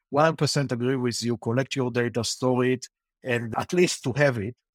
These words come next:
Sometimes you can interpret it. Uh, we are at Insta Tracker trying to do it as much as we can. But then when you will have some, uh, issues, then, uh, your physician or yourself can look at the data and come in and say, "Hey, that's my baseline and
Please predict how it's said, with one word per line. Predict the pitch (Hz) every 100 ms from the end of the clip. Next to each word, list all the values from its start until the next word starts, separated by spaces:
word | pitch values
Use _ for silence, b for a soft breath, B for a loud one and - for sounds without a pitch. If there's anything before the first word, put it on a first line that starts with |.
| -
Sometimes | 135 135 127 -
you | 117
can | 120 117
interpret | 110 98 117 117 104 92
it. | 92 92 95 - _ _
Uh, | 90 90
we | 98 123
are | 117 104
at |
Insta | - 110 - 101
Tracker | 107 104 107
trying | - 104 101
to | 87
do | 101
it | 101
as | 95
much | 101 107
as | 98 95
we | 95
can. | 175 151 135 -
But | 127 147
then | 170 208 175
when | 147 160 156
you | 139
will | 135
have | 151 156
some, | - 143 131
uh, | 127 123
issues, | 185 - 147 135 131 123
then, | 151 156 147
uh, | 135 127 - -
your | 127 120
physician | 131 120 208 - 147
or | 123
yourself | 127 127 160 147
can | 139 110 120
look | 175 185
at | 113
the | 117
data | 110 120 123
and | 117 113
come | 127 123
in | 120 113
and | 110
say, | - 127
"Hey, | 185 175
that's | 156 165
my | 175 143
baseline | 139 170 - 139 127
and | 120